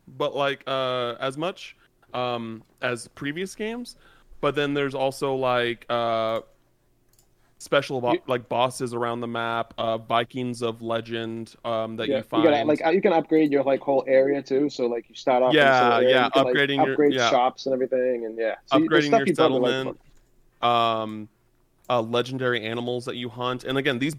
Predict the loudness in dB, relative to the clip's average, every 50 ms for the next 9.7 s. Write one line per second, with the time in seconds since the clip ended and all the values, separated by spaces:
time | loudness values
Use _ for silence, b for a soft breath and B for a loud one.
0 | -12 -8 -2 -2 -2 0 2 2 2 2 2 -2 -4 0 0 0 0 -2 -8 -10
1 | -4 -4 -2 -2 -2 -4 -6 -10 -18 _ _ -6 -2 -2 -2 -2 4 4 4 4
2 | 4 0 -2 -4 -4 -6 -6 -8 -6 -4 -4 -4 -4 -6 -8 -4 -2 -2 -2 -2
3 | -4 -8 -10 -8 -6 -6 -4 -4 -4 -6 -6 -4 -4 -4 -4 -4 -4 -4 -2 -4
4 | -4 -4 -2 -2 0 0 0 0 -2 -4 -6 -8 -8 -6 -4 -2 -2 -2 -2 -2
5 | -4 -4 -2 -2 -2 -4 -4 -6 -10 _ _ _ _ _ _ _ _ _ _ _
6 | _ _ _ _ _ _ _ _ _ _ _ -20 -20 -20 -20 _ _ _ _ _
7 | _ -18 -8 -2 0 0 0 0 0 2 2 2 2 2 2 2 0 0 -2 -2
8 | 0 0 0 0 -2 -8 -10 -6 -2 -2 -2 -2 -2 -4 -2 -2 0 0 0 -2
9 | -2 -2 -2 -2 -2 -2 0 0 0 0 0 -2 -6